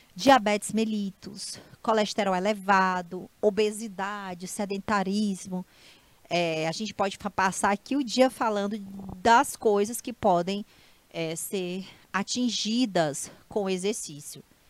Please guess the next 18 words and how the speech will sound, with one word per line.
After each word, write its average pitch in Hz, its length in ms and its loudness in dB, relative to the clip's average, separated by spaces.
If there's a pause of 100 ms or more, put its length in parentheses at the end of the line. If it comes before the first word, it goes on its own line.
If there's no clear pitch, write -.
(320)
Então, 190 380 0 (160)
embora 220 540 6
a 247 40 2
saúde 208 380 -2
física 160 800 -10 (140)
ela 156 560 -2
seja 185 320 -4
extremamente 233 440 -4
valorizada 190 520 0
pelos 165 520 -2
índices 269 400 -4
de 220 80 -6
mortalidade, 175 1000 2 (500)
a 165 140 0
gente 196 320 -6
tem 208 200 -6
que - 100 -12 (600)
entender 208 640 2